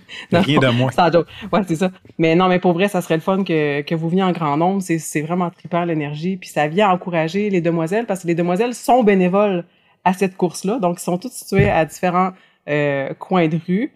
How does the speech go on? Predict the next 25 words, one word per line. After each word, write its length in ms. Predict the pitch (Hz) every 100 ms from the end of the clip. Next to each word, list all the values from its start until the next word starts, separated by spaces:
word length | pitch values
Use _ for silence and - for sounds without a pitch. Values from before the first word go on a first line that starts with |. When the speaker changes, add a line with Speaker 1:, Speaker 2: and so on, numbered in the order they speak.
| _ _ 165
Speaker 1:
Puis, 300 | - 156 151
euh, 60 | 147
vous 40 |
pouvez 120 | 143 185
les 80 |
rencontrer, 540 | 175 151 - 156 - 202
les 160 | 185
encourager. 580 | 160 - 156 147 151 170
Puis 360 | 175 160 151 151
c'est 160 | -
vraiment, 520 | 147 143 143 143 139 143
c'est 140 | -
vraiment, 300 | 175 170 165 - -
vraiment 240 | 180 208
valorisant, 520 | 180 156 151 147 151
là, 80 | 143
quand 160 | 143 151
on 100 | 135
voit 120 | 143
qu'il 140 | 151 143
y 40 |
a 20 |
une 60 | 139
grande, 280 | 139 139 139
euh, 160 | 131